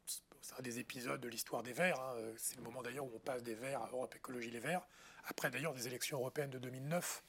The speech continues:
où il y a un succès, et donc, euh, euh, il y a une fusion qui se fait un peu dans la douleur. D'ailleurs, il y avait besoin de, de quelqu'un pour, euh, administrativement faire la,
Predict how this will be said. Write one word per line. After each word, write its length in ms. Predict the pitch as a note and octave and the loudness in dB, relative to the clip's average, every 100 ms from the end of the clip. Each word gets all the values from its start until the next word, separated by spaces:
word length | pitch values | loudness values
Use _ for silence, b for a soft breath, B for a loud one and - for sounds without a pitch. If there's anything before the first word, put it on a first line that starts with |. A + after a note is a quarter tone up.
| B B B B - | B B B B -2
où 100 | D3+ | 2
il 60 | |
y 20 | C3 | 4
a 60 | |
un 40 | A#2 | 6
succès, 520 | - - - E3 D3 | 4 6 8 8 6
et 20 | |
donc, 320 | C3 C#3 - | 4 0 0
euh, 100 | A#2 - B B B B B B B - A#2+ | -2 -4 B B B B B B B 0 2
euh, 500 | A2 A2 G#2+ A2 A#2 | 4 6 4 4 4
il 60 | |
y 40 | A#2 | 2
a 20 | |
une 100 | A#2 | 4
fusion 220 | - C#3+ | 4 4
qui 120 | - | 4
se 100 | - | 4
fait 100 | D3+ | 6
un 80 | C3+ | 4
peu 100 | D#3 | 4
dans 80 | C3 | 4
la 120 | B2 | 4
douleur. 280 | B2 D#3+ F#3 | 6 6 8
D'ailleurs, 240 | C3+ F#3+ | 8 8
il 40 | D3 | 8
y 40 | |
avait 80 | C3+ | 8
besoin 380 | C3 C#3+ F3 F#3+ | 8 8 8 8
de, 340 | C#3+ C3 C3 | 8 6 2
de 140 | C3+ C3+ | 2 2
quelqu'un 420 | C#3+ - F3+ F3 | 2 4 6 6
pour, 360 | - C#3+ C3 | 4 2 2
euh, 180 | A#2+ B2+ | 2 4
administrativement 960 | - D3+ D#3+ E3 - D3 - D3 D#3+ E3 - - B B B B | 4 6 6 4 4 2 2 2 4 4 0 -16 B B B B
faire 460 | - - G3 F3+ D#3 | 0 6 8 8 8
la, 520 | B2+ B2 B2 B2 B2 | 4 4 4 2 0